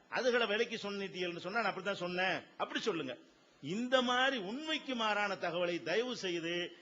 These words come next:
நீங்கள் சபையில சொல்லாதீங்க. இந்த புஸ்தகத்துல அவ்வளவு எழுதிக்கிறீங்க, உண்மை, உண்மைக்கு மாறாக.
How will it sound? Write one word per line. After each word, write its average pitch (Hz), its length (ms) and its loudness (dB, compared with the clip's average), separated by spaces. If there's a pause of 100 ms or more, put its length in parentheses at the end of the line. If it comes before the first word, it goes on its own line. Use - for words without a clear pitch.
(140)
நீங்கள் 185 340 -2
சபையில 185 420 2
சொல்லாதீங்க. 170 460 0
இந்த - 20 0
புஸ்தகத்துல 196 520 4
அவ்வளவு 202 340 2
எழுதிக்கிறீங்க, 202 400 0
உண்மை, 190 280 -4 (160)
உண்மைக்கு 202 380 2
மாறாக. 175 460 2